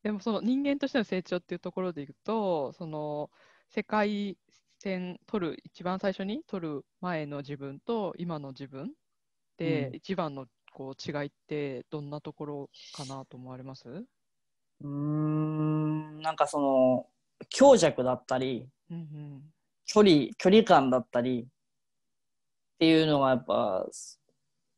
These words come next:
Speaker 2: まあ、老化というかね、年の功というか、<laughs> まあ、できるようになったのかなっていう。まあ、それって人間関係においても、あの、共通するところあると思うんですけど、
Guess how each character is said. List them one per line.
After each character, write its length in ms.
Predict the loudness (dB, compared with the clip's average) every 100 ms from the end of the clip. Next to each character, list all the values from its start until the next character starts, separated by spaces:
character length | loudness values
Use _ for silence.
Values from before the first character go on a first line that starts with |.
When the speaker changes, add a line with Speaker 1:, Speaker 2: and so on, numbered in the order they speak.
| _
Speaker 2:
ま 220 | -8 -6
あ、 100 | -8 _ _ _ _ 2
老 280 | 8 10 8
化 180 | 8 8 8
と 100 | 8
い 80 | 8
う 60 |
か 80 | 6
ね、 120 | 2
年 260 | 4 4 6
の 180 | 6 6
功 220 | 6 6
と 100 | 2
い 80 | 0
う 120 | 2
か、 340 | 4 4 2 2
<laughs> 1120 | 4 4 0 -16 -12 -12 -12 -16 -14 -12 -14 -16 -2
ま 100 | 4
あ、 40 | 6
で 160 | 6
き 100 | 8
る 60 | 6
よ 60 |
う 20 | 8
に 40 |
な 120 | 4
っ 80 | 2
た 80 | 0
の 160 | 0 0
か 140 | 0
な 540 | 2 4 4 4 0 -2
っ 0 |
て 80 | -2
い 80 | 0
う。 520 | 0 0 -2 -4 -6 _ _ _ _ _ _ _ _ _ _
ま 160 | 0 2
あ、 40 |
そ 160 | 4 8
れ 80 | 8
っ 40 |
て 160 | 8 8
人 300 | 10 12 12
間 240 | 10 8
関 220 | 6 6
係 140 | 6 4
に 60 |
お 80 | 2
い 60 | 0
て 100 | -2
も、 300 | -4 -8 -10 _ _ _ _ _ _ _ _ _ _ -8
あ 240 | -2 0
の、 120 | 0
共 220 | 2 2 4
通 160 | 2
す 80 | 0
る 80 | 2
と 100 | 4
こ 100 | 6
ろ 100 | 6
あ 40 |
る 120 | 4
と 80 | 2
思 200 | -2 -2
う 20 |
ん 60 | -4
で 100 | -6
す 80 | -8
け 120 | -4
ど、 560 | -2 0 0 -2 -4